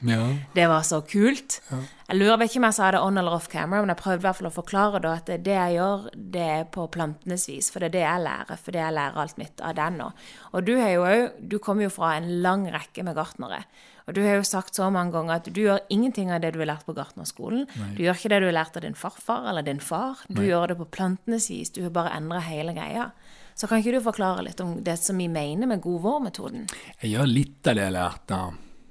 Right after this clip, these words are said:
Speaker 1: min far og farfar. Eh, de tingene jeg gjør, er jo å ha oppmerksomheten rettet mot de,
Speaker 2: Mm.
Speaker 1: følge med på de,
Speaker 2: Mm.
Speaker 1: altså sjekke de og se til de og liksom gå forbi de som om de er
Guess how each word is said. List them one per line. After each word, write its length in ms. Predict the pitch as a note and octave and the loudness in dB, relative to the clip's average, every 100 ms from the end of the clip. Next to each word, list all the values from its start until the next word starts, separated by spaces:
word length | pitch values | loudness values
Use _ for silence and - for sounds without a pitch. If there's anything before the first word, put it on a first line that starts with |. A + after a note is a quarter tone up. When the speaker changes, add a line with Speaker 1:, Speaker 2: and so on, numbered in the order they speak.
| - - _ - A#2 | -20 -20 _ -10 -4
Speaker 1:
min 80 | A2 | 0
far 360 | A#2+ G2+ G2+ G2+ | 2 2 0 -4
og 320 | F#2 - - | -6 -14 -6
farfar. 400 | A#2+ G2+ A2+ G2+ - - - - - | -4 -4 -6 -8 -12 -20 -18 -18 -6
Eh, 160 | - B2 A#2 B2 D3+ D#3 C3+ | 2 2 2 -4 -6 -4 0
de 100 | F3 | 4
tingene 380 | F3+ E3+ D3+ C#3 | 8 8 8 8
jeg 960 | C3 B2+ C3 C3 C#3 E3 F#3+ _ _ C3 | 6 4 0 -4 -10 -12 -16 _ _ 4
gjør, 240 | C#3+ F#3 F#3 | 4 4 2
er 60 | B2 | 2
jo 160 | A#2+ A#2 G#2+ - - _ _ _ _ _ _ _ - - _ _ _ _ - | 0 -2 -4 -10 -20 _ _ _ _ _ _ _ -20 -20 _ _ _ _ -4
å 80 | A2+ | 4
ha 100 | A#2+ A#2 | 6 6
oppmerksomheten 800 | A2 C3+ - - B2+ A#2 A2+ G#2 | 6 2 2 2 4 6 6 4
rettet 320 | A2+ - B2+ | 0 -2 0
mot 200 | A#2 F3+ | 4 4
de, 180 | G2 F#2 - - - | 4 -4 -14 -20 -10
Speaker 2:
Mm. 320 | F#3+ F3+ E3+ | -6 -4 -2
Speaker 1:
følge 180 | D3+ G#2+ | 0 2
med 140 | B2+ D3 - | 2 0 0
på 80 | B2+ | 0
de, 160 | F#2+ G2 - - | 0 -6 -18 -10
Speaker 2:
Mm. 360 | F3+ E3+ F3+ A3 | -8 -6 -8 -10
Speaker 1:
altså 320 | D#3 - G2+ A2 - - | -10 -6 -6 -8 -18 -10
sjekke 540 | - A#2+ - _ C#3 | -4 -4 -6 _ 4
de 140 | B2+ G2 | 4 4
og 60 | |
se 380 | - - A#2 C3 | 2 4 4 4
til 180 | - G#2+ | 0 0
de 160 | F#2+ F#2 | 0 -2
og 180 | F#2 | -6
liksom 440 | G2 F#2 - F2+ G2+ | -10 -8 -4 -4 -4
gå 100 | - | -2
forbi 320 | G#2+ A#2 C3+ | 0 8 10
de 140 | C#3+ A2 | 12 10
som 200 | - B2 | 8 8
om 180 | A#2 A2 | 10 8
de 160 | A2+ A2+ | 8 6
er 220 | G#2+ | 4